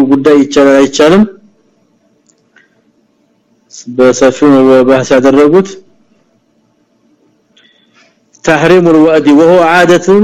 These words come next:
جاهلية ومعناه دفن بناتهم وهن أحياء. طيب كنا ننزل والقرآن ينزل የሚለው ሐዲስ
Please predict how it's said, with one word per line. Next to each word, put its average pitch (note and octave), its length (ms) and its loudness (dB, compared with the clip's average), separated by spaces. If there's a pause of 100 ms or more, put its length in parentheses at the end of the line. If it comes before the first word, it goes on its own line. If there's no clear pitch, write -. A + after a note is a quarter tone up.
(120)
جاهلية D3+ 680 0
ومعناه E3+ 560 0
دفن E3 320 -2
بناتهم E3+ 560 0
وهن E3+ 320 0
أحياء. C3+ 420 -2 (1700)
طيب A#2 480 0 (560)
كنا F3 300 0
ننزل F3+ 360 2
والقرآن E3+ 520 0
ينزل C#3 420 0 (680)
የሚለው E3+ 460 2
ሐዲስ E3+ 440 0